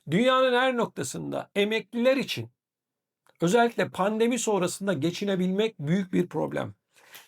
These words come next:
Türkiye şartlarında bugün emeklinin bir nebze olsun yaşayabilmesi için, nefes alabilmesi için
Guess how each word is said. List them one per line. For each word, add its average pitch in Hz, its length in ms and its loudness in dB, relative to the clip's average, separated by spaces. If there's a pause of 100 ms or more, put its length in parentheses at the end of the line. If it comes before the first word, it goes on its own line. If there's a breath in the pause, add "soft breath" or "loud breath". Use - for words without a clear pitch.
Türkiye 277 520 4
şartlarında 190 880 0
bugün 196 360 2 (800 soft breath)
emeklinin 233 760 2 (460)
bir 214 360 4
nebze 233 360 4
olsun 127 440 0 (720)
yaşayabilmesi 202 1000 0
için, 107 300 -6 (760 soft breath)
nefes 185 440 2
alabilmesi 208 720 2
için 226 480 0